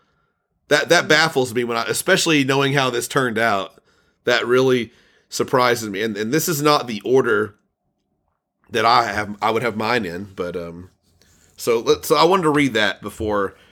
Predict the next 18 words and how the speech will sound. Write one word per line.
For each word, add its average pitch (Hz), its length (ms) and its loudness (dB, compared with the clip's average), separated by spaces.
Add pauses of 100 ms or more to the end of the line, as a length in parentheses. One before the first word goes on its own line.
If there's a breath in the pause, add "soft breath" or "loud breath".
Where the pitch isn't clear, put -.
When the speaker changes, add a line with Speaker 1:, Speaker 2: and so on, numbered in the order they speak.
(420 soft breath)
Speaker 1:
we 113 160 0
did 107 260 0
this. 90 300 0
So 110 200 0
let, 151 220 0
let's 180 180 0
go, 190 360 2
um, 120 340 -4 (460 loud breath)
in 131 160 2
reverse 123 480 2
order 113 360 0
from 110 480 -4
worst 135 580 0
to 113 120 -2
first 127 540 0 (120)
to 101 120 -6
please 127 480 2
the 104 420 -2